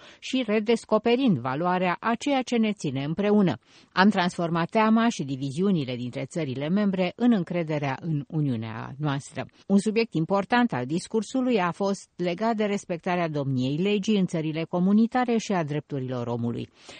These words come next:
"Încălcări ale statului de drept nu pot fi tolerate", a spus clar și răspicat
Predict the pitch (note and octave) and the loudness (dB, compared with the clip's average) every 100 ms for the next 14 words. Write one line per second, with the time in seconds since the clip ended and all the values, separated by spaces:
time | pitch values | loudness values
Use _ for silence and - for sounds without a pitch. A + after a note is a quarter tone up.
0 | - - E3 E3 D#3 - G3 B2 C3+ D#3 | -18 0 2 2 0 0 -2 -2 -4 -6
1 | - E3+ - C3 C#3 F3 F3+ A3 - A#3 | -2 -2 -2 -4 -2 -2 0 0 2 4
2 | A#3+ B3 F3 E3 F3+ - G#3 A#3+ B3 A3 | 6 4 0 -4 -6 -4 0 2 2 2
3 | F#3+ - B3 C4 - G#3 - A#3 A3 - | 0 0 0 0 -2 -4 0 0 0 -2
4 | E3 A#3+ - D#3 D3 G3 | 0 0 0 -4 0 0